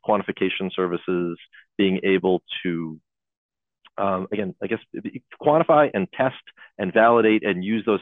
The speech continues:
feedback loops continuously and relentlessly, um, and driving that down. Um, again, don't just focus, uh, d-, don't just say, "Because we can't get that twenty percent, that we won't do the eighty percent." You can gradually squeeze that twenty to nineteen to eighteen to,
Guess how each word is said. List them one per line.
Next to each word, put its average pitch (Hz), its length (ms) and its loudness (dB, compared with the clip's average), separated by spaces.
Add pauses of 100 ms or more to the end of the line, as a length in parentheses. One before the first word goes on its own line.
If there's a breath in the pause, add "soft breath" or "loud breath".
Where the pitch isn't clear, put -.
feedback 92 460 -2
loops 90 240 -6
continuously 92 720 0
and 80 160 -4
relentlessly, 82 920 -4 (320 loud breath)
um, 90 260 2
and 95 160 2
driving 95 460 4
that 87 240 2
down. 85 400 0 (100)
Um, 85 300 -8
again, 87 260 -6
don't 90 220 -2
just 90 200 -6
focus, 87 280 -2 (560 loud breath)
uh, 120 80 4
d-, 120 260 -4
don't 117 160 2
just 104 140 0 (100)
say, 107 80 2
"Because - 240 -10
we 87 80 -10
can't 104 140 -2
get 92 100 0
that 90 120 -2
twenty 92 200 -2
percent, 90 400 -4
that 92 100 -8
we 90 80 -4
won't 90 200 0
do 87 60 -6
the 82 140 -6
eighty 85 180 -2
percent." 85 380 -8
You 87 60 -6
can - 140 -14
gradually 82 420 -4
squeeze 82 220 -8
that 82 180 -4
twenty 82 200 -6
to 87 100 -8
nineteen 85 480 -6
to - 60 -10
eighteen 82 420 -8
to, 87 80 -12